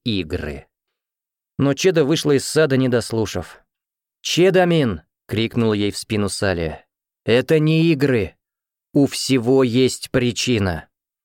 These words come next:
Звон в ушах становился всё сильнее.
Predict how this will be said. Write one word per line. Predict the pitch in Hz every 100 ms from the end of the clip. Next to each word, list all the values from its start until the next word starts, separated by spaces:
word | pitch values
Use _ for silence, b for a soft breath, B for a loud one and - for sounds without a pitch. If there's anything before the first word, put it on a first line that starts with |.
| _ _ _ _ -
Звон | 107 113 175 180
в | 143
ушах | - 160 -
становился | 143 139 131 151 - 127
всё | 131
сильнее. | 120 117 107 139 107 80 -